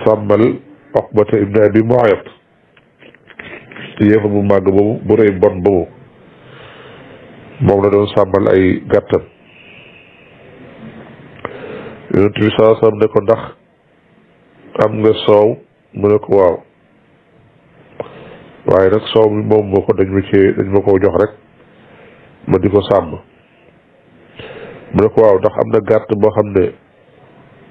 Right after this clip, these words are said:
gàtt bu jigéen boo xam ne benn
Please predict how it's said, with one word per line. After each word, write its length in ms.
gàtt 240
bu 100
jigéen 380
boo 140
xam 240
ne 120
benn 420